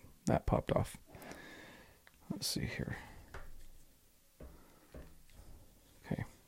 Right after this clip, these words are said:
So this is nice and snug, right? Not gonna pop off on you. Okay.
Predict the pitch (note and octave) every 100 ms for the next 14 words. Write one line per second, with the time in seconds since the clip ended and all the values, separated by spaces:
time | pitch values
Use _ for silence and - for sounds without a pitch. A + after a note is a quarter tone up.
0 | - - - - - - - - - -
1 | - - - G#2+ A#2 A2 A2 G#2+ G#2+ -
2 | - G2+ - C3 D3 D3 C3+ - - -
3 | A#2+ A#2 B2 - A2 G2 G2+ - A2 B2
4 | B2 A#2+ B2+ B2 B2 - - - - -
5 | - - - G2